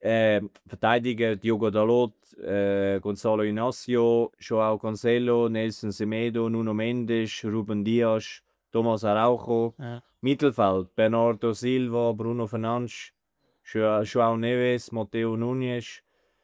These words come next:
Speaker 1: äh, Renato Veiga, Ruben Neves, Samuel Costa, Vitinha.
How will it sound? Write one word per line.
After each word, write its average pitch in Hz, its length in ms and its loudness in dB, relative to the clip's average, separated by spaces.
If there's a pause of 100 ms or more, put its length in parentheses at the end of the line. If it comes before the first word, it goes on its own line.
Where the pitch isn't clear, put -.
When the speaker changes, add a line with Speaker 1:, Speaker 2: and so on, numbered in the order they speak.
(240)
Speaker 1:
äh, 104 240 0
Renato 110 500 0
Veiga, 120 460 2
Ruben 120 320 0
Neves, 131 640 -2
Samuel 117 400 0
Costa, 123 480 -2
Vitinha. 151 760 0